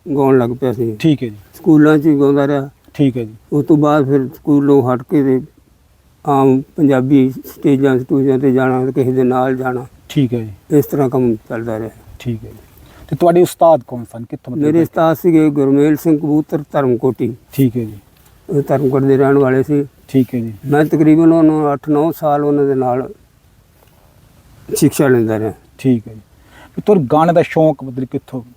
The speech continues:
Speaker 2: ਪੈਦਾ ਹੋਇਆ ਕਿ ਤੁਸੀਂ ਗਾਇਕੀ ਵੱਲ ਤੁਰ?
Speaker 1: ਗਾਇਕੀ ਤਾਂ ਫਿਰ ਐਂ ਸੀ ਨਾ, ਸਾਡੇ ਘਰ ਰਸ 'ਚ ਹੀ ਸੀਗੀ, ਗਾਇਕੀ ਸੀਗੀ।
Speaker 2: ਅੱਛਾ ਜੀ।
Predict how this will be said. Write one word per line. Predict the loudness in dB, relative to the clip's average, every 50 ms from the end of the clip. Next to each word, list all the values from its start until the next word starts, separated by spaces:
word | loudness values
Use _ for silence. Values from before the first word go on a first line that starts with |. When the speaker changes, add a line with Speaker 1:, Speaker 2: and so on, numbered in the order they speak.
| _ _
Speaker 2:
ਪੈਦਾ | -10 -8 -8 -6
ਹੋਇਆ | -8 -8 -8
ਕਿ | -10 -12 _ _ _ _ -8 -4
ਤੁਸੀਂ | -2 -2 -2 -2 -6 -4 0 2
ਗਾਇਕੀ | 2 2 2 0 0 -2
ਵੱਲ | -2 -2
ਤੁਰ? | -4 -10 -16 -18 _ _ _ _ _ _ _ _ _ _ _ _ _ _ _ _ _ _ 0 2
Speaker 1:
ਗਾਇਕੀ | 2 2 2 4 2 2
ਤਾਂ | 4 4 4 4
ਫਿਰ | 6 4
ਐਂ | 4 4 4 4
ਸੀ | 4 4
ਨਾ, | 2 4
ਸਾਡੇ | 2 2 2 0 -2
ਘਰ | 0 0 0 0 0 -2 -2 0
ਰਸ | 2 0 0 0
'ਚ | -4 -10 -10 -8
ਹੀ | -8 -10 -8
ਸੀਗੀ, | -8 -8 -6 -6 -4 -4
ਗਾਇਕੀ | -4 -6 -6 -8 -8 -12 -12 -12
ਸੀਗੀ। | -12 -12 -12 -12 -14 _ _ -6
Speaker 2:
ਅੱਛਾ | -6 -2 0 0 0
ਜੀ। | 0 -2